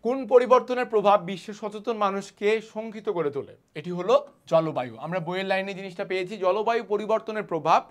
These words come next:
সচেতন মানুষকে কি করছে? শঙ্কিত করে তুলছে। পরবর্তী,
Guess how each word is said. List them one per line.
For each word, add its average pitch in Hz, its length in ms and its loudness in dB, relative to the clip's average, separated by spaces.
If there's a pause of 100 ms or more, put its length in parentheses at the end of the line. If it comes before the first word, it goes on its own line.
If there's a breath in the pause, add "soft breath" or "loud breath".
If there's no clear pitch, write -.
সচেতন 202 340 -6
মানুষকে 170 400 -8
কি 170 140 -20
করছে? 175 460 -4 (200 soft breath)
শঙ্কিত 220 380 -2
করে 165 200 4
তুলছে। 139 400 -10 (240)
পরবর্তী, 143 520 -4